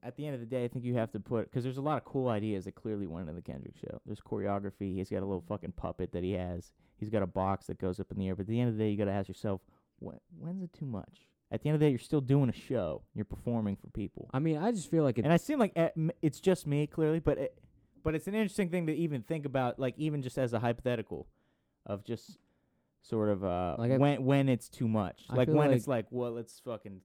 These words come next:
Speaker 1: chill out here."
Speaker 2: Yes, I feel like you, like, you could balance, like, you, you could have had all those things,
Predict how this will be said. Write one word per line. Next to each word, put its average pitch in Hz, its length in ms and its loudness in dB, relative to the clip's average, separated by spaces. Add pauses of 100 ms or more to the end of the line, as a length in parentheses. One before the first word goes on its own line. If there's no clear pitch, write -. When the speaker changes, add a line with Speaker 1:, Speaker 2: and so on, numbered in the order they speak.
(160)
Speaker 1:
chill 101 200 -6
out 92 220 -6
here." 82 320 -12
Speaker 2:
Yes, 123 220 -4
I 123 100 -4
feel 151 220 0
like 131 120 2
you, 131 160 0 (480)
like, 113 220 -6
you 123 100 0
could 110 200 0
balance, 104 340 0
like, 98 140 -2
you, 101 80 -2
you 107 160 -2
could 113 100 -2
have 90 100 -6
had 101 240 0
all 90 200 -2
those 80 200 -6
things, 87 600 -8